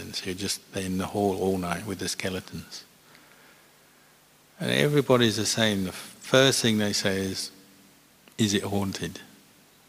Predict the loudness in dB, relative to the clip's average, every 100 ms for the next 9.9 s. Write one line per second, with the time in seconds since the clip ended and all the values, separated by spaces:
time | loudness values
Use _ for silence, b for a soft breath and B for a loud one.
0 | _ _ _ -10 -6 -6 -4 -4 -4 -4
1 | -4 -4 -10 -10 -10 -10 -16 -20 _ _
2 | b b b b b b _ _ _ -18
3 | -6 -4 -2 -2 2 6 6 8 8 6
4 | 4 0 -2 2 4 4 0 -4 -2 -2
5 | 2 4 4 4 2 2 0 -2 -2 -2
6 | -2 0 -2 -4 0 2 2 -2 -4 -4
7 | -6 -4 -6 -6 -6 -8 -10 -10 -14 -8
8 | -8 -6 -8 -10 -8 -8 -8 -12 -10 -8
9 | -6 -6 -8 -6 -6 -6 -8 -14